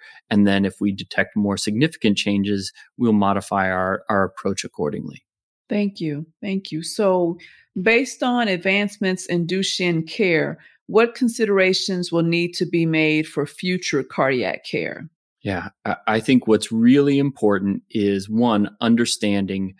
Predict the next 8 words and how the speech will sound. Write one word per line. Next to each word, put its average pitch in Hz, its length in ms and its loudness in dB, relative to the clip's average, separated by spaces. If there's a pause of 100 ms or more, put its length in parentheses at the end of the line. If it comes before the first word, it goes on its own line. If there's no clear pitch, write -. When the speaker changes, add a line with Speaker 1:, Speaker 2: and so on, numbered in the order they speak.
(320)
Speaker 1:
w-, 107 280 -8
how - 180 -2
our 104 140 2
current 120 360 -2
therapies 104 640 0
can 101 220 0
be 98 240 0
optimized. - 800 -8